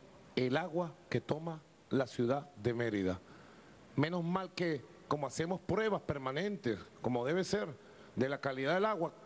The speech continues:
captamos y tomamos las medidas conducentes. Pero pudo haber mu-, muerto o en-, o, o enfermado a miles de personas en Mérida. Envenenar el agua de Mérida es protesta.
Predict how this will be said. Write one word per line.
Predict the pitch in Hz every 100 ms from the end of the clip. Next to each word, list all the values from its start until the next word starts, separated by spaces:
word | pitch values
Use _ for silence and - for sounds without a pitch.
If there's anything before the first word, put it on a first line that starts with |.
| -
captamos | 156 - - 240 247 190 135 - - - - - - - - - - - -
y | 131 135
tomamos | 147 139 170 202
las | 180
medidas | 151 185 202 165
conducentes. | 147 135 120 - 151 139 98 98 - - - - - -
Pero | 151 147
pudo | 147 165 175
haber | 208 214
mu-, | 202 190 165 170
muerto | 175 202 196 - 220
o | 202 175
en-, | 151 -
o, | 139 440 494
o |
enfermado | 151 139 139 139 160 185 220 - - -
a | 143
miles | 143 185 226
de | 247
personas | 220 190 - 247 302 226
en | 196 202
Mérida. | 294 247 143 120 - - - - - - - - -
Envenenar | - 208 202 196 214 269
el | 269
agua | 269 247 262
de | 240
Mérida | 226 262 277 254 208 - - - - - -
es | 247
protesta. | - 294 269 311 254 - 180 131